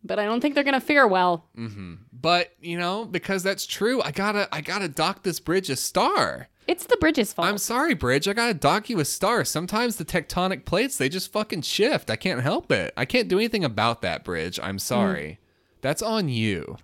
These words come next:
Speaker 1: On you.
Speaker 2: We've got one more review.
Speaker 1: Okay.
Speaker 2: One more infrastructure schminfrastructure review. Now, when I, er, when I said earlier that we weren't gonna do the Saint John's Bridge,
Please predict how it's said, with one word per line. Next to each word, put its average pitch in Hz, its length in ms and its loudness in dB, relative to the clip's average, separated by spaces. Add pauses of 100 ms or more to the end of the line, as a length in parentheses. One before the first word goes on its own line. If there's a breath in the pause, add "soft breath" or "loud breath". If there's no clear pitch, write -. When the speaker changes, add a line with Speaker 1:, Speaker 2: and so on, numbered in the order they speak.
(140)
Speaker 1:
On 208 440 -10 (120)
you. 175 400 -10 (800)
Speaker 2:
We've 110 140 -4
got 92 180 0
one 117 220 0
more 123 220 2
review. 104 360 -4 (580)
Speaker 1:
Okay. 208 100 -2
Speaker 2:
One 151 200 2
more 127 360 0
infrastructure 127 680 -2
schminfrastructure 104 1000 -4
review. 87 440 -4 (340 loud breath)
Now, 107 540 -6 (440)
when 120 220 0
I, 123 180 2
er, 143 220 0
when 131 140 0
I 135 80 2
said 160 240 0
earlier 151 320 2
that 143 100 0
we 117 80 0
weren't 127 200 0
gonna 131 120 0
do 127 120 2
the 117 60 0
Saint 127 220 -2
John's 123 280 -2
Bridge, 127 480 0